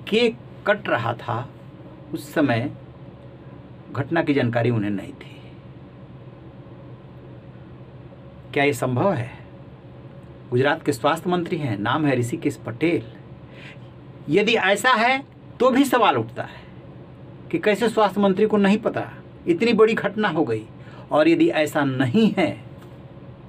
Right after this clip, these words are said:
तो और बड़ी बात, इतना असंवेदनशील कोई minister,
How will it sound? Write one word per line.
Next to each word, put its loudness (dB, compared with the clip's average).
तो -4
और 6
बड़ी 0
बात, -6
इतना 2
असंवेदनशील 2
कोई 2
minister, 2